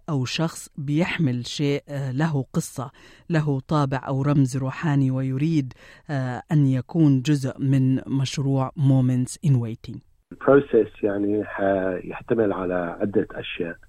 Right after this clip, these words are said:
Speaker 2: والشغلة اللي مهمة بهالشغلة إنه العالم يكونوا مرتاحين ب-،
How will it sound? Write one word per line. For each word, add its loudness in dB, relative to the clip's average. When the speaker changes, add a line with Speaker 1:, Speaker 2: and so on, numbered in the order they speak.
Speaker 2:
والشغلة 2
اللي 0
مهمة -2
بهالشغلة 2
إنه 2
العالم 6
يكونوا 4
مرتاحين 2
ب-، 4